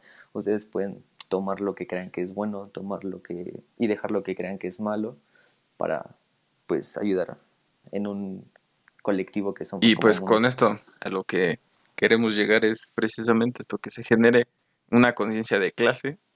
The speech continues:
Speaker 2: que existe, que hay una brecha, que hay separaciones y que debemos de acortar esas brechas, ¿no? Que debemos de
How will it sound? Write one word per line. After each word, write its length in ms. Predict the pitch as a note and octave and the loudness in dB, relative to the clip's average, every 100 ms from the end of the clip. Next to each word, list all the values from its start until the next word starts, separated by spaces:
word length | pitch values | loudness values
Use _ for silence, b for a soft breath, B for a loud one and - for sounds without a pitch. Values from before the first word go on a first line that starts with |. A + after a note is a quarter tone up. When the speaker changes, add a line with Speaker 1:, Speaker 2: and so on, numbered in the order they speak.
| _ | _
Speaker 2:
que 360 | - F#2 D#2 - | -6 -2 -2 2
existe, 720 | F2+ - - B2+ - G#2+ G#2+ - | 0 2 0 0 2 2 2 4
que 80 | |
hay 100 | G#2 | 6
una 200 | A2 F#2+ G2 | 6 4 6
brecha, 420 | A2+ A2+ G#2+ G2 | 6 6 0 -2
que 100 | - | -2
hay 60 | |
separaciones 840 | G#2 - - - A2 B2 A#2 A2 - B B B - | -4 -2 0 0 0 2 2 2 -4 B B B -12
y 100 | - | -2
que 140 | F#2+ | 2
debemos 280 | G#2 G#2+ A#2 | 4 6 4
de 60 | G#2+ | 2
acortar 380 | - - - G#2+ | 0 -2 0 2
esas 260 | A2 F#2+ | 2 -2
brechas, 320 | - G2+ - - - | -2 -4 -4 -6 -8
¿no? 80 | A2 | -4
Que 120 | G2 | 2
debemos 420 | G#2 G2+ A2 G#2+ | 4 4 4 4
de 180 | G2+ F#2 | 2 -2